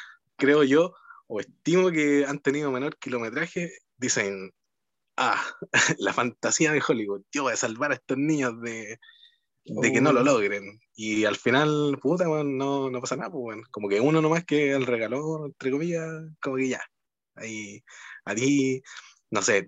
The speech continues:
Speaker 1: hoy día te voy a llevar a, a una, eh, actividad, no sé, en el centro de la ciudad para que vayáis a ver un concierto. Y llámate a dos,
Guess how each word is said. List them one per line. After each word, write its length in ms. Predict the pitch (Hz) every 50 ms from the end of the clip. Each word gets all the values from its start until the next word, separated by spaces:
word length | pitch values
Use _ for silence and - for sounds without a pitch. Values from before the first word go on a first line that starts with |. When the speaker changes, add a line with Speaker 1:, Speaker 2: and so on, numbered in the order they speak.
| - -
Speaker 1:
hoy 160 | - 120 117 113
día 240 | 117 151 151 151
te 80 | 143 147
voy 140 | 147 147 147
a 60 | 139
llevar 220 | 135 139 143 143
a, 220 | 143 143 139 135 135
a 200 | - - 123 127
una, 880 | 135 135 131 131 131 131 131 127 127 127 127 127 127 123 123 123 120 120 - -
eh, 220 | 113 113 110 110 107
actividad, 640 | - 120 - - 120 117 120 123 127 123 123 120 117 113 117 _ _ _ _ _ _ _ _
no 180 | 110 104 98 -
sé, 140 | - 113 113
en 80 | 101 95
el 80 | 92
centro 300 | - 139 135 131 - 147
de 40 | 135
la 60 | 139
ciudad 280 | 131 147 147 147 147 147
para 80 | 143 135
que 100 | 131 127
vayáis 240 | 120 123 131 127 123
a 40 | 120
ver 100 | 120 120
un 120 | 117 117 -
concierto. 460 | - 107 98 - - 104 85 - _ _ _
Y 180 | - 104 104 107
llámate 300 | 120 127 123 120 117 120
a 40 | 117
dos, 580 | 127 139 139 135 135 131 127 127 120 120 117